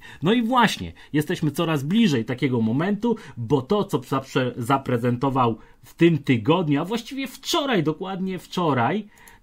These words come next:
y, Runway, czyli narzędzie do tworzenia między innymi wideo, jest niesamowite. Runway zaprezentował generację trzecią swojego narzędzia, które robi naprawdę wow. To znaczy ja robię wow,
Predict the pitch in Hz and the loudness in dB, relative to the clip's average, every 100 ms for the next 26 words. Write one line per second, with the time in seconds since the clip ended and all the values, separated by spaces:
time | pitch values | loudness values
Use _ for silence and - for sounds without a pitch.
0 | _ 147 131 123 117 110 123 131 156 180 | _ 2 4 6 4 0 0 6 6 6
1 | 120 110 202 226 - - - 127 120 127 | 4 4 0 -4 -8 -16 -6 -2 0 0
2 | 135 120 180 196 147 123 127 - 127 120 | -2 -2 -2 0 0 0 -2 -4 -4 -2
3 | 135 120 113 123 160 196 185 170 147 147 | -2 0 0 0 -2 -4 -2 0 2 2
4 | 156 196 190 113 95 113 123 117 113 143 | 2 2 2 0 -2 -6 -2 0 0 -2
5 | 165 - 117 131 131 - 147 156 139 139 | -4 -6 2 2 0 -2 2 2 0 0
6 | 120 117 104 113 - 90 - - - - | 0 0 -2 -4 -6 -16 -16 -18 -18 -6
7 | 123 202 214 196 151 143 - 120 98 95 | 0 2 4 4 4 0 0 -2 -2 -4
8 | 127 131 117 107 110 101 110 123 - 110 | -2 0 0 2 2 2 2 0 -2 -6
9 | - - 123 120 107 - - - 107 104 | -6 -4 -4 -4 -8 -10 -12 -4 -2 -2
10 | 101 101 123 131 139 156 151 139 151 143 | -4 -6 -2 2 2 2 0 0 2 0
11 | 127 139 131 - - - 135 127 120 131 | -2 -6 -8 -18 -20 -6 -2 0 -2 -2
12 | 120 113 107 107 104 113 101 - 101 95 | 0 0 0 -4 -6 -6 -6 -6 -6 -6
13 | 98 98 - 131 131 139 143 131 107 90 | -6 -8 -8 -4 0 6 8 8 6 0
14 | - 113 113 113 - 107 113 127 107 98 | -4 -2 0 -2 -2 -4 2 2 2 -2
15 | 95 92 110 127 147 | -6 -4 -2 2 2